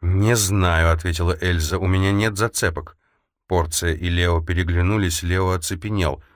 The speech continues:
«Что?» — тихо произнёс он. Потрясённая Эльза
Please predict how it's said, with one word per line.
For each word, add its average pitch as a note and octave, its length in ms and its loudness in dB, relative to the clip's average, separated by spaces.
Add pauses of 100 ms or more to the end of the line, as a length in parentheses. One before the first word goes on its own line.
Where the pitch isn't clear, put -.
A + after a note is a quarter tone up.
(100)
«Что?» — - 440 -4
тихо E2+ 320 -6
произнёс E2 640 0
он. D#2+ 320 -2 (680)
Потрясённая B2 800 0
Эльза F2+ 560 2